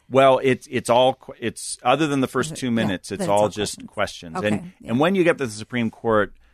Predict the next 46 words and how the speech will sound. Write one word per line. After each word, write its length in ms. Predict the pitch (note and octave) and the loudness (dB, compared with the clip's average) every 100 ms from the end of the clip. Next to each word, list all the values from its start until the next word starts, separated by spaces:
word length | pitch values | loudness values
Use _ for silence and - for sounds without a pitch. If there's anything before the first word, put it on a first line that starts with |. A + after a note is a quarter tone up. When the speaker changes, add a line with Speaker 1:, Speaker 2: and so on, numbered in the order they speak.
| _ _ | _ _
Speaker 1:
um, 280 | G2 F#2+ F2+ | -4 -2 -4
you, 520 | A2 G#2 G#2 G2+ G2+ - | -8 -4 -2 -2 -4 -8
you 200 | G#2+ G#2 | -6 -2
know 400 | G#2+ G#2 F#2+ F2+ | 2 4 2 0
that 240 | F#2 F#2 | -2 -4
it's 160 | F#2 - | -4 -10
going 260 | G2+ F#2+ F2+ | -6 -4 -4
to 80 | |
be 340 | E2 F2 E2 - _ _ _ _ - | -6 -8 -10 -14 _ _ _ _ -8
mostly 460 | F#2 F#2 - E2 | -2 -2 -4 -10
questions. 600 | - E2 - - F#3+ E3+ | -6 -8 -8 -12 -10 -8
So 180 | D#3+ G2 | -4 -2
Speaker 2:
Mm-hmm. 100 | F2+ | 0
Speaker 1:
you, 240 | G#2 G2 - | -2 -4 -8
you 100 | G#2+ | -8
maybe 260 | F#2+ F#2+ F2+ | -6 -4 -4
have 200 | G2 - | -4 -4
some 140 | G2 | -6
Speaker 2:
Very. 80 | F#2+ | -2
Speaker 1:
remarks 340 | G2+ B2 - A2 | 0 0 -2 -6
you 60 | |
wanna 180 | G2 F#2 | -6 -4
get 200 | F#2 F2+ | -6 -4
in, 280 | G#2 G#2 F#2+ - _ | -2 -2 -4 -10 _
but 140 | G#2 - | -10 -6
you 100 | G2 | -4
need 180 | G2 F2+ | -4 -4
to 80 | |
work 320 | F#2 G2 - G2 | -4 -4 -4 -6
it 80 | |
in 260 | F2+ F2+ F2 | -4 -4 -6
while 400 | F2+ F2 E2+ - _ | -4 -2 -2 -6 _
answering 480 | G#2 G#2 - F#2+ F2+ | -6 -6 -6 -10 -8
the, 100 | F2 | -10
the 160 | - F2+ | -10 -8
Speaker 2:
Questions. 100 | F#2+ | -6
Speaker 1:
justices' 460 | F2+ - - F2+ | -6 -8 -14 -10
questions, 420 | - G#3 - G#2+ | -2 -2 -2 -8
Speaker 2:
Yeah. 60 | A3 | -10
Speaker 1:
which 200 | F#2+ - | -12 -12
can 140 | A#2 | -12
be 160 | G2 F#2 | -10 -10
in 140 | F2+ - _ _ | -12 -16 _ _
all 220 | C3 C#3 C3 | 2 2 2
kinds 480 | - G#2+ G2+ F#2 | -6 -6 -6 -6
of, 160 | F2+ | -8